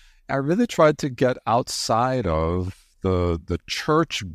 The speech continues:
building, so to speak, to offer practices that are, are everyday things that, that someone who is,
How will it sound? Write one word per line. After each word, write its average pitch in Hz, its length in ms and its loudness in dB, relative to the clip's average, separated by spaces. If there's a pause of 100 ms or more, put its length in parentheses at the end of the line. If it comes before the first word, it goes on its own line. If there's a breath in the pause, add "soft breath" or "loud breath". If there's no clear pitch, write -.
building, 90 560 0
so 78 220 -4
to 73 80 -6
speak, - 400 -8 (600)
to - 60 -8
offer 139 400 2
practices 123 960 0
that 104 240 2
are, 95 500 0
are 101 220 0
everyday 147 720 0
things - 760 -6
that, 92 280 0
that 87 180 -2
someone 139 580 -2
who 123 260 0
is, 104 280 -2